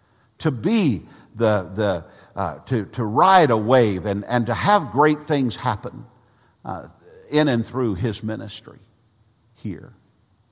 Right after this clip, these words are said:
I, I mean, this is why we put together a school board. Um,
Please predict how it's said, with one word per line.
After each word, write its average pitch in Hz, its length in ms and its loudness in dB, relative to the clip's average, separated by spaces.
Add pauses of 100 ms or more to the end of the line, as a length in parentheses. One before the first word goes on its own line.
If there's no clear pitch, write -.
(600)
I, 98 200 -4
I - 20 -8
mean, 98 180 -4
this 110 200 -4
is 98 140 -12
why 101 120 2
we 92 140 -2
put 104 200 -8
together 90 380 -4
a 73 40 -14
school 135 380 -6
board. 139 400 -2 (540)
Um, 80 480 -6